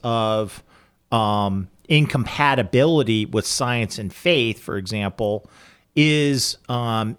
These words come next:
ultimately should be resolvable with enough per-, uh, by pursuing the truth of things. So gathering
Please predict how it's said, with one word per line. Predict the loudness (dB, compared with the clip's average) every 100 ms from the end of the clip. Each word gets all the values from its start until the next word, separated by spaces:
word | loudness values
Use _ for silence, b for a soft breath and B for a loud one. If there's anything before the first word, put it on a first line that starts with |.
| 0
ultimately | 0 0 -2 -2 -2 -2 0 2 0 -4 b
should | -2 2 2
be | 2 -2
resolvable | -2 -2 0 2 4 4 4 2 2 2 2 -2 -6 b b b
with | -6 0 2 2 -4 -14 -4
enough | -2 0 -2 -4 -10 _
per-, | -6 -6 -8 -6
uh, | -4 -4 -6 -6 0
by | 0
pursuing | 0 -6 -2 0 0 0
the |
truth | -2 -2 0 0
of | -6
things. | -6 -8 -6
So | 0
gathering | 2 2 0 -4